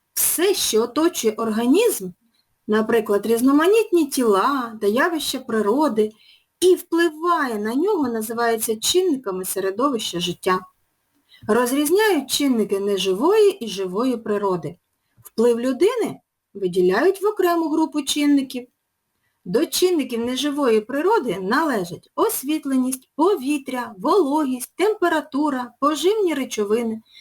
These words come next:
Вони впливають на розселення рослин,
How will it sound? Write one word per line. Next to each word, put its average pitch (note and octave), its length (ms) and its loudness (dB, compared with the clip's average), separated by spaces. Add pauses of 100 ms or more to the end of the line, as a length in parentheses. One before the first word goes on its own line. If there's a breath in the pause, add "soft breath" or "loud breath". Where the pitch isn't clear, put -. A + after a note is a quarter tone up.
(280 loud breath)
Вони B3 380 2
впливають E4+ 600 0
на G#3 120 -4
розселення G3 640 -2
рослин, C4 640 0